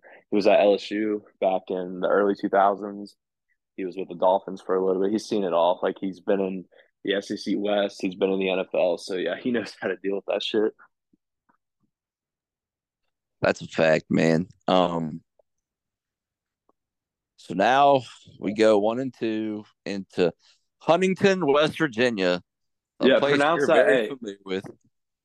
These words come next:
Speaker 1: Yeah, pronounce that right. Like, if any of you, like, start talking about, don't call it Huntington. It's Huntington.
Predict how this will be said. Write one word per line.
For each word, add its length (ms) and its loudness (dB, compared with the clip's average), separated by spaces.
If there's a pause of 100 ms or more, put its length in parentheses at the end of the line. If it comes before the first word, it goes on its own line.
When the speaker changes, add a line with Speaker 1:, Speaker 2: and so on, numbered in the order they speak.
Speaker 1:
Yeah, 340 -2
pronounce 440 -4
that 320 -2
right. 420 -2
Like, 300 -8
if 280 -10 (280)
any 240 0
of 80 -2
you, 260 0
like, 180 0 (200)
start 320 -4
talking 280 -2
about, 200 -4
don't 260 -6
call 220 0
it 80 -8
Huntington. 800 -10 (200)
It's 140 -14
Huntington. 560 -6